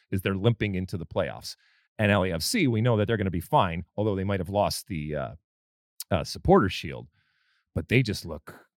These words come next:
all over the place. And Bale is still, it's, it's not happening. You know, Carlos Vela, I mean, just purely from a optics perspective, just doesn't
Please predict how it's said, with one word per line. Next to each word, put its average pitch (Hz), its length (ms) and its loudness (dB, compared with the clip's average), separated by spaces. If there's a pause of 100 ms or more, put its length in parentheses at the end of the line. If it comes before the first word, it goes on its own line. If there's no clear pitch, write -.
(240)
all 107 420 6
over 98 260 0
the - 80 -14
place. - 360 -14
And 101 200 2
Bale 104 460 2 (160)
is - 320 -16
still, 101 560 2 (140)
it's, - 460 -10
it's - 180 -2
not 98 180 2
happening. 110 540 0 (420)
You - 80 -12
know, - 140 -14
Carlos 135 340 6
Vela, 127 420 2
I - 600 -14
mean, 85 160 0 (100)
just - 220 -8
purely 151 300 6
from 98 180 -2
a 73 80 -4 (1200)
optics - 420 0
perspective, 82 720 -4 (1040)
just 95 280 -6 (200)
doesn't 110 380 2